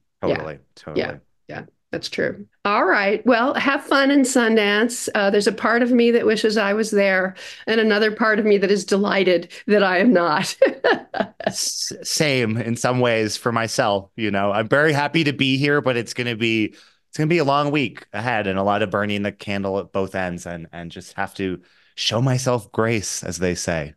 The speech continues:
Speaker 1: The two parties I'm sorry to miss are H B O and Cinetic, although I always end up waiting in line in the cold for Cinetic.
Speaker 2: Well, apparently the Cinetic party, they've already invited over a thousand people and have been told to stop. So,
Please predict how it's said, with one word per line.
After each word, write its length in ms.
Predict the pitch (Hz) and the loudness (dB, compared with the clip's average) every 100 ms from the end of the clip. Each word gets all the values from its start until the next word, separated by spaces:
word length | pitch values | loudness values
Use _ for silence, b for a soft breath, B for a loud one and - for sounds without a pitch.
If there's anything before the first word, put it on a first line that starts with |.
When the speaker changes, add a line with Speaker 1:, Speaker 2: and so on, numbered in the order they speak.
| - | -4
Speaker 1:
The 80 | |
two 220 | 202 294 277 | 0 0 0
parties 400 | 294 269 254 240 | 2 2 2 2
I'm 220 | 196 202 | 0 -2
sorry 360 | - 220 220 | 0 0 0
to 80 | 226 | 0
miss 460 | 208 202 196 196 - | 2 2 2 0 -2
are 320 | 190 185 175 | -2 -2 -2
H 260 | 202 233 - | -2 -2 0
B 160 | 240 | 2
O 380 | 220 208 208 208 | 4 4 4 4
and 320 | 202 196 190 | 2 2 0
Cinetic, 880 | 190 - 233 202 202 - - - _ B B B | 0 -2 0 0 0 -2 -4 -8 _ B B B
although 360 | 208 208 208 208 | 0 2 4 4
I 140 | 190 | 2
always 300 | 196 247 220 | 2 2 2
end 140 | 208 208 | 2 2
up 180 | 190 | 2
waiting 260 | - 202 214 | 2 4 4
in 120 | 196 | 4
line 360 | 175 175 185 190 | 2 2 4 4
in 80 | 165 | 2
the 60 | |
cold 440 | 151 175 170 160 156 | 2 2 4 2 0
for 160 | 165 | -4
Cinetic. 680 | 156 - 156 139 151 151 - B B B | -2 0 0 2 -2 -2 -16 B B B
Speaker 2:
Well, 280 | 127 131 120 | -2 0 0
apparently 460 | 127 151 156 135 | -2 0 2 2
the 100 | 123 | 2
Cinetic 460 | 117 117 117 120 117 | 0 -2 0 -2 -4
party, 360 | 113 107 101 95 | -4 -2 0 -2
they've 300 | 92 95 92 | 0 -2 0
already 320 | 104 104 98 | -2 -2 -4
invited 500 | 92 90 92 90 87 | -6 -4 -2 -2 -2
over 240 | 87 85 | -2 -4
a 60 | 90 | -8
thousand 540 | - 92 92 90 90 | -4 -2 -2 -2 -6
people 500 | - 85 - 78 76 | -6 -10 -6 -6 -6
and 180 | 69 73 | -10 -12
have 160 | 78 - | -14 -12
been 140 | 82 | -14
told 340 | - 87 85 - | -8 -8 -8 -8
to 180 | - | -12
stop. 580 | 78 - 80 69 - _ | -12 -10 -10 -10 -12 _
So, 540 | - - 87 82 80 | -16 -8 -4 -2 -4